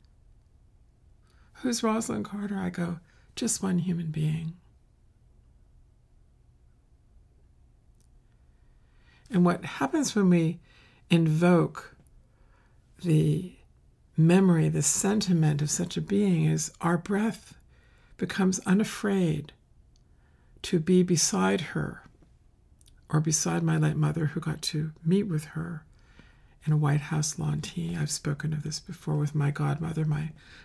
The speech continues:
mother's older sister Genevieve, older sister Genevieve, who was my godmother. So my mother, my Aunt Jen, and Rosalind Carter were breathing together,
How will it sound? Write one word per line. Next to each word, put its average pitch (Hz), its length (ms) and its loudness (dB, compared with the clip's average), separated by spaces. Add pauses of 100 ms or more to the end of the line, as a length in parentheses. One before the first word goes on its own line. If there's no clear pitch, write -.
(100)
mother's 151 280 2
older 151 200 -2
sister 151 320 -2
Genevieve, 156 720 -4
older 156 200 -2
sister 156 340 -4
Genevieve, 151 520 -2
who 151 120 -6
was 151 200 -6
my 151 80 -2
godmother. 165 680 -10 (880)
So 175 440 2
my 160 200 4
mother, 156 380 4
my 156 180 2
Aunt 147 240 0
Jen, 156 540 -2
and 165 140 0
Rosalind 175 400 -2
Carter 165 640 -6
were 170 80 -4
breathing 190 460 0
together, 170 640 -8